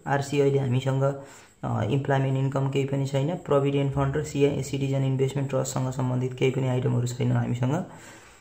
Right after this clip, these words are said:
अ, त्यसपछि भने हामीलाई यहाँ क्वेसनमा Expenses साइडमा donation दिएको छ। यसरी donation मात्रै दिएको छ भने त्यस्तो डोनेसनलाई हामी general donation मान्नुपर्छ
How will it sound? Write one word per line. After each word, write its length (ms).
अ, 240
त्यसपछि 460
भने 440
हामीलाई 320
यहाँ 160
क्वेसनमा 840
Expenses 560
साइडमा 360
donation 560
दिएको 320
छ। 140
यसरी 340
donation 480
मात्रै 360
दिएको 440
छ 180
भने 440
त्यस्तो 300
डोनेसनलाई 580
हामी 480
general 400
donation 400
मान्नुपर्छ 520